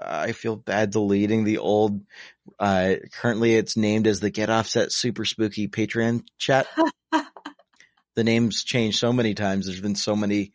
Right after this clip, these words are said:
Speaker 1: great
Speaker 2: It was
Speaker 1: jokes.
Speaker 2: originally Chatty
Speaker 1: M-
Speaker 2: Cats.
Speaker 1: The, the emoji changes and some of the conversations had in this group have been phenomenal. I feel like I'm, like,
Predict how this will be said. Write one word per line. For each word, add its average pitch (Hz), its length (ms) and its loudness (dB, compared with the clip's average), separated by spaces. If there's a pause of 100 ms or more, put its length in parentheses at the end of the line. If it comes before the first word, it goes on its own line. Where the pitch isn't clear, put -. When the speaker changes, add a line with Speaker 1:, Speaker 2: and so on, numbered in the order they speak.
(460)
Speaker 1:
great - 100 -2
Speaker 2:
It 220 40 0
was 220 100 0
Speaker 1:
jokes. - 260 4
Speaker 2:
originally 208 160 0
Chatty 175 300 0
Speaker 1:
M- 123 100 0
Speaker 2:
Cats. - 680 -4 (680)
Speaker 1:
The, 98 580 2 (100)
the 113 160 0
emoji 170 480 0
changes 160 460 0
and 117 180 0
some 131 100 2
of 117 40 0
the 113 80 2
conversations 104 600 0
had 98 140 4
in 98 60 0
this 98 140 -2
group 101 200 -4
have 98 100 -4
been 92 320 -2 (540)
phenomenal. 90 480 0
I 92 140 -2
feel - 220 0
like 95 180 2
I'm, 98 80 2
like, 90 240 0